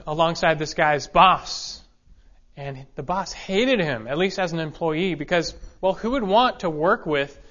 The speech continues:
such an argumentative person, such a disrespectful worker? So how many of you are like this disrespectful and argumentative worker?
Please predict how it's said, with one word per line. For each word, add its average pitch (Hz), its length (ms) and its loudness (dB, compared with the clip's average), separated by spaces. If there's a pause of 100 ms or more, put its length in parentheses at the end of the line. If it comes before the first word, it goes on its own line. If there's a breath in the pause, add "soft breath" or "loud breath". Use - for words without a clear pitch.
(500 soft breath)
such - 220 -6
an 170 80 0
argumentative 165 640 2
person, 123 380 -12
such - 220 -10
a 147 40 -8
disrespectful 131 1040 -8 (600)
worker? 120 360 -6 (1700 soft breath)
So - 140 -2
how 202 120 6
many 240 140 6
of 214 100 4
you 240 120 6
are 196 100 8
like 175 400 4
this 160 340 0 (320 soft breath)
disrespectful 185 920 0
and 151 160 0
argumentative 175 600 2
worker? 196 480 2